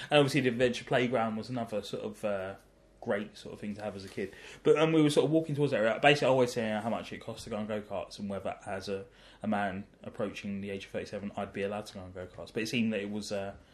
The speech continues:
uh, um, not being manned today. But, uh, as we were walking there, we sort of spotted, just to the right of it, um, this sort of odd little,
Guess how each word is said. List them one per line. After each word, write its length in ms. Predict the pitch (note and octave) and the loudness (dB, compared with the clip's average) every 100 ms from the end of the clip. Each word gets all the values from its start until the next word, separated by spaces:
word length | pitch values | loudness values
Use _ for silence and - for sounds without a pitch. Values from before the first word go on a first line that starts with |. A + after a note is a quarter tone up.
| - - - - | -20 -20 -18 -8
uh, 80 | G2+ - - | -8 -8 -10
um, 420 | G#2 G2 F#2+ G2 - - - | -8 -8 -8 -10 -12 -12 -4
not 160 | A#2 | -4
being 160 | G#2 G2 | -2 -4
manned 280 | G#2 G2 F#2 | -4 -6 -10
today. 160 | F#2 - - _ - - - | -14 -14 -18 _ -20 -20 2
But, 60 | C#3 | 4
uh, 180 | C#3+ - | 6 6
as 160 | C#3 C3+ | 4 6
we 120 | B2+ | 4
were 60 | |
walking 240 | C3+ C3+ A#2 | 4 0 -2
there, 80 | G#2+ | -4
we 80 | |
sort 180 | A2+ A#2 | -4 -4
of 60 | - | -2
spotted, 720 | - - C#3+ C#3+ - E2+ D#2 - - | -4 0 -2 -2 -10 -12 -12 -14 -10
just 220 | - A2+ - | -8 -6 -4
to 20 | |
the 80 | A2+ | -2
right 240 | A2+ F2+ | 0 -2
of 80 | F2+ | -4
it, 180 | F2+ - _ _ - _ _ - | -10 -12 _ _ -20 _ _ -6
um, 380 | G#2+ G#2+ G2+ F#2+ - | -4 -2 -4 -10 -14
this 120 | G#2+ | -10
sort 120 | - | -6
of 200 | A2+ A2 - | -6 -8 0
odd 200 | B2 A#2+ | 2 2
little, 440 | A#2+ A2 A2+ A2 | 0 -2 -2 -4